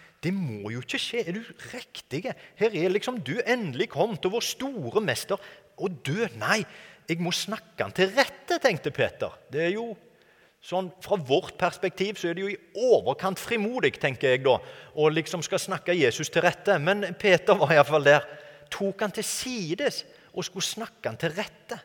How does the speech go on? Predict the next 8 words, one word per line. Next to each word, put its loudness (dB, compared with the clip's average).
Det -6
var -8
hans -8
impuls. -10
Det -2
var 4
det 2
han, 4